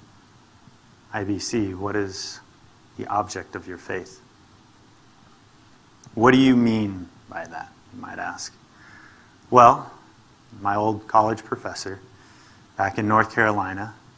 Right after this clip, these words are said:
in the mountains would say, "Well, I believe in the mountains." Okay, so if we simply take that, the object of his faith is mountains. Pretty easy, right? Object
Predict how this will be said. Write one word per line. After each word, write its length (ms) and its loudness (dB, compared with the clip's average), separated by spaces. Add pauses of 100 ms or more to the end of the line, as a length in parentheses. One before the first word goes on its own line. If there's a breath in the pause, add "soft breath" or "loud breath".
(160)
in 100 -12
the 60 -6
mountains 600 -8 (540 soft breath)
would 120 -8
say, 260 0
"Well, 280 -2 (840)
I 120 6
believe 300 -4
in 60 0
the 60 2
mountains." 560 2 (1700)
Okay, 340 -2 (580)
so 440 4 (760)
if 140 -12
we 80 -4 (180)
simply 380 2
take 240 0
that, 400 6 (680 loud breath)
the 120 0
object 540 8
of 160 4
his 200 4
faith 360 -2
is 180 -4
mountains. 560 0 (640)
Pretty 180 -4
easy, 380 -6
right? 200 -16 (1400)
Object 560 -4